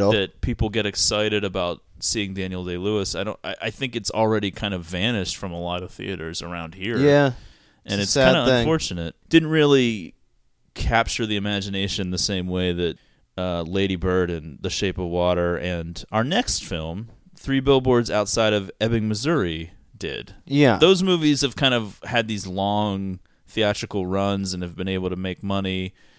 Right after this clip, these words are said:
Speaker 2: whereas Phantom Thread kinda disappeared. Um, Three
Speaker 1: Three
Speaker 2: Billboards.
Speaker 1: Billboards.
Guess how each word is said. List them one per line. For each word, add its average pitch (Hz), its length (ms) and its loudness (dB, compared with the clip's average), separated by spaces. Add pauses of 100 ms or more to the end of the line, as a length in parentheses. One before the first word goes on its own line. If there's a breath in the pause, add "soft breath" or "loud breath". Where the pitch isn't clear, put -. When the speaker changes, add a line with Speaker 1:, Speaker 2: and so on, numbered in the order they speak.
(440)
Speaker 2:
whereas 95 260 -2
Phantom 101 280 -4
Thread 92 280 -4
kinda 92 200 -6
disappeared. 107 880 -2 (100)
Um, 98 400 -4
Three 233 220 0
Speaker 1:
Three - 20 0
Speaker 2:
Billboards. 170 800 6
Speaker 1:
Billboards. - 60 -18